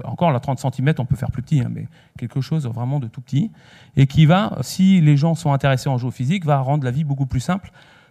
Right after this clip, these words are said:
que, évidemment, notre gros interféromètre atomique. Alors, on a fait un petit peu plus que tester, euh, comme ça. Donc là, bah, vous voyez, des signaux de marée qu'on a mesurés également avec cet interféromètre-là. Donc là, ils sont un petit peu moins bons. On a un facteur quatre, cinq de moins bien que, que l'autre,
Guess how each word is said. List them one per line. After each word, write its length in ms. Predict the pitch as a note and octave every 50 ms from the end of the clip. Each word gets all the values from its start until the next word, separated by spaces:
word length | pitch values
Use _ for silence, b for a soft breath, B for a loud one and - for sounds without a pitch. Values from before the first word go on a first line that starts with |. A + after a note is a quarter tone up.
| b b
que, 340 | - C#3 D3 D3+ C#3+ B2 A2+
évidemment, 380 | A2+ G#2+ G#2+ A2 G#2+ B2 D3
notre 180 | C3+ A#2+ A2+ A2
gros 300 | - - C3 C3+ C3 A#2+
interféromètre 480 | A#2 - A#2 A#2 - A2 A#2 B2+ C3+
atomique. 400 | C3 - - - - - _ - _ - - _ _ _ _ _ _ _ _ _ _ _ _ _ _ _ _ _ _ _ _ _
Alors, 220 | - C#3 C3+ C#3 C#3+ - - _ _ -
on 140 | E3 E3
a 80 | E3 D#3
fait 100 | - -
un 100 | D#3 C#3+
petit 160 | C#3+ - -
peu 120 | C#3 D#3 C#3
plus 180 | - D#3+ D3+
que 380 | - - B2 A#2+ A#2+ A2+ A2 A2
tester, 440 | - - A#2 - - - B2+ B2 A2+
euh, 140 | G#2+ G#2+
comme 160 | G#2+ - A#2 -
ça. 180 | - - B3
Donc 200 | A#3 G#3 F3 D3
là, 100 | D#3 E3
bah, 120 | D#3 C#3+ C#3
vous 60 | A#2
voyez, 220 | A#2 A2+ B2 D#3+
des 120 | F#3 D3+ C3+
signaux 280 | - - C#3+ C3+ C3
de 60 | C3
marée 200 | C3 C3 B2+ C3
qu'on 160 | C3 - A#2+ A2+
a 60 | A2+
mesurés 480 | A#2 A#2 A#2 A2 A#2 B2 A2+ B2 B2 B2 -
également 420 | - A#2+ A2 A#2+ A#2 A#2+ A#2+ A#2 A2+ A#2+
avec 220 | - A#2 A#2 B2+
cet 180 | - - A#2+ -
interféromètre-là. 720 | A#2 A2 - A#2+ - - A#2 A2 G#2+ G#2+ - B2 C3+ A#3 - - - - - - - _ _ _ _ _ _ _ _ _ _ _ b b b -
Donc 140 | C3+ B2+
là, 100 | D3+ F#3
ils 40 | F#3+
sont 300 | - - E3 C#3 C3+ C3 C#3+
un 80 | C#3+
petit 160 | C3+ - E3
peu 80 | C#3+ E3
moins 220 | D3+ C#3+ D3 D3
bons. 160 | C#3 C3+ C3 A#2+
On 240 | A2+ A2+ A#2 A#2
a 20 | A#2+
un 80 | A#2+
facteur 340 | A#2 - B2 A#2 - - C3+
quatre, 160 | - A#2+ A#2
cinq 220 | - - B2+ A#2+ A#2
de 80 | A2+
moins 180 | A2+ A2+ A#2 A#2
bien 220 | A2 A#2 B2 B2
que, 220 | A#2+ - A#2+ A#2 A#2
que 160 | - - A2
l'autre, 260 | A2+ D3 F3 - -